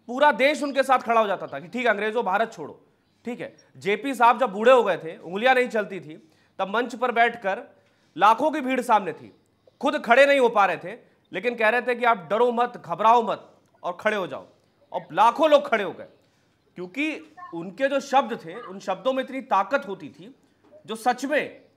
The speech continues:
लोगों के जहन में जाती थी, क्योंकि वो उन शब्दों को जीते थे। तो आज के समय में, ये बात मैंने इसलिए छेड़ दी क्योंकि आपने नारों का जिक्र कर दिया,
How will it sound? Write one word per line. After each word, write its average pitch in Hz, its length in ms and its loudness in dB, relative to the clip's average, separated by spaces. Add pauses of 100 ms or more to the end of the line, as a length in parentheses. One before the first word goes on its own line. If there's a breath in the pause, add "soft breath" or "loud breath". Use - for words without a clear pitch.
(340)
लोगों 196 300 -4
के 254 120 -2
जहन 214 320 0
में 269 120 -2
जाती 185 260 -4
थी, 110 140 -20
क्योंकि 196 240 -14
वो 269 120 -6
उन 269 80 -8
शब्दों 202 320 -6
को 262 120 -8
जीते 208 380 -4
थे। - 140 -16 (600)
तो - 60 -16
आज 254 380 4
के 277 140 -6
समय 220 260 -2
में, 170 140 -8
ये 226 180 -6
बात 240 200 2
मैंने 262 120 -2
इसलिए 262 220 -2
छेड़ 226 180 -6
दी 240 120 -8
क्योंकि 240 180 -6
आपने 233 200 0
नारों 214 240 2
का 226 120 -2
जिक्र 185 220 -10
कर 143 120 -14
दिया, 127 260 -12